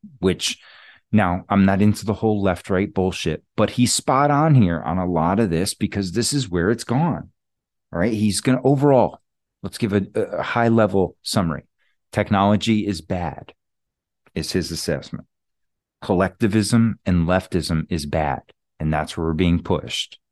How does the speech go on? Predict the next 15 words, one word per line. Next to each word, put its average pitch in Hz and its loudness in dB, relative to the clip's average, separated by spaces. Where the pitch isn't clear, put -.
to 82 -4
the 82 -2
groupthink, 95 0
the 87 0
one 92 4
thought. 71 -2
Science 92 0
with 95 2
a 87 2
dollar 87 2
sign 78 0
for 78 -4
an 78 -2
S. 73 -4
It, - -8